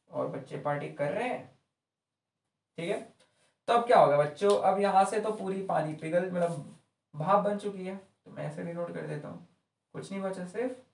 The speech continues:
भाप बची है, मतलब vapor में change हो चुका है। तो I hope कि clear होगा ये, ठीक है ना? तो solid से liquid को बनाते वक्त जिस temperature पे होता है वो change, उसे हम कहते हैं melting point। देखो, ज़ीरो डिग्री सेल्सियस पे solid भी है, liquid भी है, दोनों state में, ठीक है ना?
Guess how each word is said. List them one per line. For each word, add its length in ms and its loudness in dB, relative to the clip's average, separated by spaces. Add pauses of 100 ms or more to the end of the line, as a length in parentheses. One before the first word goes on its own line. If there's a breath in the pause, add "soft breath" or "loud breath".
(520)
भाप 260 -4
बची 340 -8
है, 60 -8
मतलब 220 -2
vapor 320 2
में 120 -6
change 220 -8
हो 60 -10
चुका 220 -18
है। 100 -20 (500)
तो 60 4
I 180 8
hope 100 -2
कि 120 -4
clear 240 6
होगा 180 2
ये, 260 -2 (240)
ठीक 120 -2
है 60 2
ना? 220 -6 (440 soft breath)
तो 80 -2
solid 380 6
से 120 0
liquid 480 -2
को 140 2
बनाते 420 4
वक्त 180 -2
जिस 200 -6
temperature 480 0
पे 60 -4
होता 320 2
है 180 2
वो 140 -2
change, 400 -6
उसे 180 -4
हम 100 0
कहते 220 2
हैं 80 -2
melting 360 -2
point। 300 0 (400 soft breath)
देखो, 180 0
ज़ीरो 220 2
डिग्री 220 -2
सेल्सियस 380 -2
पे 80 -10
solid 380 2
भी 160 -2
है, 80 2
liquid 380 -4
भी 80 -8
है, 80 -6
दोनों 240 -2
state 300 -6
में, 180 -10
ठीक 140 -6
है 60 -2
ना? 80 -6